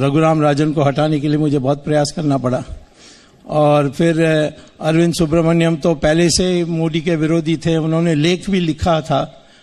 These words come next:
अ, हमारे इकोनॉमिक एडवाइजर बनने के पहले। और वो जो ड्रग कंपनी का,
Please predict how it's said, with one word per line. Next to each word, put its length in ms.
अ, 280
हमारे 300
इकोनॉमिक 380
एडवाइजर 420
बनने 280
के 140
पहले। 360
और 140
वो 220
जो 200
ड्रग 380
कंपनी 420
का, 440